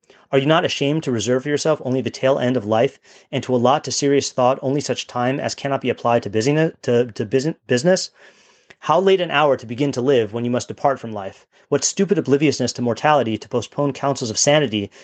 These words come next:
to the fifties or sixties with the intention of beginning life at an age few have reached." End quote. The remedy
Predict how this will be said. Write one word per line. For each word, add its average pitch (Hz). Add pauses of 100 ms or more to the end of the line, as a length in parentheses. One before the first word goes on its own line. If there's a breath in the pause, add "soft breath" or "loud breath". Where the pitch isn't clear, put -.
(140 loud breath)
to -
the -
fifties 156
or 113
sixties 110
with 123
the 120
intention 147
of 120
beginning 127
life 120
at 107
an 104
age 117
few 123
have 95
reached." - (480)
End 104
quote. 95 (1200 soft breath)
The 120
remedy 147